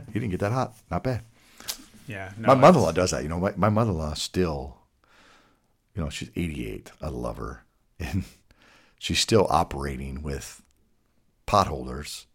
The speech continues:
Speaker 1: from the nineteen forties. <laughs>
Speaker 2: Mm-hmm.
Speaker 1: You know, they're paper thin. You know, she's like, I'm like, "You got a potholder?" "Yeah, I got one. This, I just knitted this thing, you know, twenty years ago." I'm like, "Okay, it's paper thin."
Speaker 2: <laughs>
Speaker 1: I,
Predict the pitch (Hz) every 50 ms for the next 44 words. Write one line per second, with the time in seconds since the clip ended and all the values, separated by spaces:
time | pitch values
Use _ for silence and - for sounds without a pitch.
0 | _ _ _ - 80 78 76 78 76 76 73 71 - - 80 - - 151 - -
1 | - 117 - - - - 113 - - - 127 113 - 117 123 78 76 76 - 64
2 | - - 90 98 - - - - - - 92 90 87 92 92 95 92 - - -
3 | - - - - - - 101 95 90 - - 80 67 78 87 87 85 82 95 113
4 | 107 - - 123 127 123 123 113 117 - 170 165 101 - 98 120 123 113 123 127
5 | 123 120 113 - - 123 113 117 123 110 113 113 120 113 98 78 87 85 - 92
6 | 90 92 90 92 90 87 90 - - - 110 107 107 104 107 101 90 71 67 67
7 | 65 65 64 62 - 73 73 - 67 58 60 92 160 170 - - - - 85 87
8 | - 190 - - 87 82 82 87 - - 202 - - - 156 - - - -